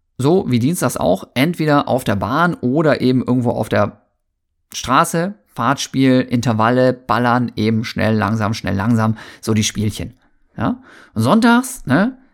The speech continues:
dann nochmal eine krasse Belastung, zweiunddreißig bis vierzig Kilometer Fast Pace.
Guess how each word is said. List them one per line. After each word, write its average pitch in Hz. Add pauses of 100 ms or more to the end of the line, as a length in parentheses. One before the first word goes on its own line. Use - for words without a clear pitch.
(160)
dann 160 (100)
nochmal 123
eine 107
krasse -
Belastung, 110 (580)
zweiunddreißig 156
bis -
vierzig -
Kilometer 120
Fast 113
Pace. 104